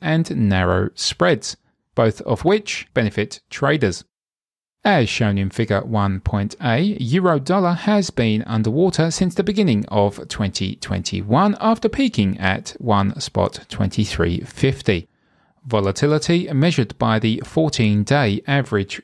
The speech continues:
true range or A T R for the currency pair is somewhat subdued at current prices, offering an A T R of approximately fifty pips. A high A T R value indicates volatility has increased over the predetermined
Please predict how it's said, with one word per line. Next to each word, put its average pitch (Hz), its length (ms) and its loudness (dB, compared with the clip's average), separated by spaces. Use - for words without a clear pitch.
true 104 540 0
range 156 360 2
or 113 220 0
A 104 160 0
T - 220 0
R 180 240 2
for 233 140 2
the 160 100 0
currency 113 380 -2
pair 135 420 -2
is 160 160 2
somewhat 98 580 0
subdued 117 600 0
at 110 340 -4
current 95 480 -4
prices, 147 540 0
offering 123 400 0
an 113 240 -2
A 151 160 0
T 165 200 0
R 196 260 2
of 214 180 0
approximately 139 800 -2
fifty 95 440 -2
pips. - 460 -2
A 117 160 0
high 139 460 0
A 110 120 0
T 123 200 0
R 127 160 4
value 123 400 0
indicates 110 580 0
volatility 147 840 2
has 190 300 0
increased 110 600 0
over 127 320 2
the 120 300 -2
predetermined 95 1120 -4